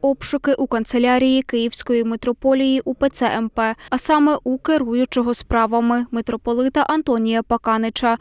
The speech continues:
якого називають головним кремлівським лобістом. Про це повідомляють змі, посилаючись на джерела у правоохоронних органах, які кажуть про те, що будуть нові підозри. Однак подробиці поки не розголошують.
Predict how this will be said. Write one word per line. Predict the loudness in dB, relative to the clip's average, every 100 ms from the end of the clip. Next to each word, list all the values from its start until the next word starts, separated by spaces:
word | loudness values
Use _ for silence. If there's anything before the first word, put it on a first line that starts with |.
| -2
якого | 0 0 0
називають | -2 0 0 2 4 2 0
головним | 0 0 2 2 0 0
кремлівським | 0 2 4 4 0 -4 -2 -2
лобістом. | -2 -4 -4 -2 -2 -2 -2
Про | 0
це | 0 -2
повідомляють | -2 -2 0 2 2 2 2
змі, | 0 0 0
посилаючись | 0 0 2 2 2 2 0 0
на | 0 0
джерела | 0 0 2 2 2
у | -2
правоохоронних | -2 -2 0 -2 0 0 2 0 -2 0
органах, | 0 2 0 0 -2 0
які | -2 0 -6
кажуть | -2 -2 -2 -6 -6
про | -4 -2
те, | 0 0
що | -2 -4
будуть | -4 -2 -4 -2 -4 -2
нові | -2 -2 -4
підозри. | -4 -4 -2 -2 -2 -2 -2 -2
Однак | -2 0 -4
подробиці | -2 -2 2 0 0 -2 -2
поки | 0 -2 0 0
не | 0 0
розголошують. | -4 -4 -2 -2 -4 -2 0 -2 -6